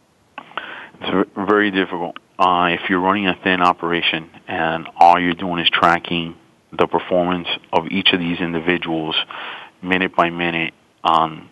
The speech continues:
you know, their standard operating procedures on what they need to be doing, how they need to be doing, and you don't allow and you don't invest the time on these employees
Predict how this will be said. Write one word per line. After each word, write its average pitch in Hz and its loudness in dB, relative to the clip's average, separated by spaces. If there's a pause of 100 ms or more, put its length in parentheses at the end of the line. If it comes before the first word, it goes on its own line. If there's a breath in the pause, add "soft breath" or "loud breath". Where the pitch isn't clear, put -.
(160)
you 87 -8
know, 80 -2
their 80 0
standard 87 0
operating 85 0
procedures 82 -4
on 82 -2
what 87 0
they 85 -4
need 85 -10
to - -14
be 82 -6
doing, 82 -6
how 85 4
they 87 -2
need 82 -8
to - -12
be 82 -8
doing, 82 -8
and 85 -4
you 87 -4
don't 90 -2
allow 85 4 (280 loud breath)
and 90 -4
you 87 -6
don't 87 -2
invest 85 0 (200)
the 82 2
time 87 -2
on 85 -2
these 85 -4 (160)
employees 87 0